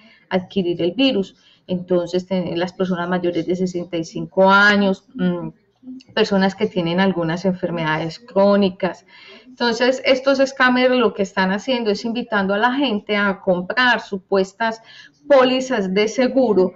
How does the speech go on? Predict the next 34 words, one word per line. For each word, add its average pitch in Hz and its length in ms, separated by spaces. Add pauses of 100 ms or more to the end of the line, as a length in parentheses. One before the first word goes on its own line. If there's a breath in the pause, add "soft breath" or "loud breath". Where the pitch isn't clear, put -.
(280 loud breath)
para 208 380
esas 208 340
personas 226 720
que 202 180
tienen, 196 720
digamos, 185 840
ese 214 240
mayor 180 440
riesgo 214 460
de 208 140
contraer 170 600
el 196 140
virus 190 400 (340 loud breath)
y, 226 220
pues, 190 420
si 202 300
se, 185 540 (140)
si 190 220
lo 175 240
contraen, 214 640 (300 soft breath)
pues, 185 360
son 180 340
personas 196 580
que 180 340 (280 loud breath)
van 185 240
a 190 40
estar 196 260
muy 202 240
enfermas 233 500
o 185 80
posiblemente 180 760
van 180 160
a 185 100
fallecer. 185 560